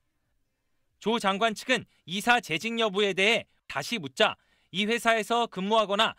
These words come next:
경영에 관여한 적이 없지만 아버지가 이사로 등재했는지는 확인할 방법이 없다라고 밝혔습니다.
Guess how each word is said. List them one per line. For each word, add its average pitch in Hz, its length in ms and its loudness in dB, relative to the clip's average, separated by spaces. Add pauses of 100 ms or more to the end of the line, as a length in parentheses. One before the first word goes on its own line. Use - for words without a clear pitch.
(160)
경영에 196 500 -2
관여한 214 440 0
적이 196 260 -2
없지만 156 480 0 (320)
아버지가 214 640 2
이사로 220 520 -2
등재했는지는 220 1000 -4 (260)
확인할 247 460 0
방법이 226 640 -2
없다라고 190 720 0
밝혔습니다. 135 640 -10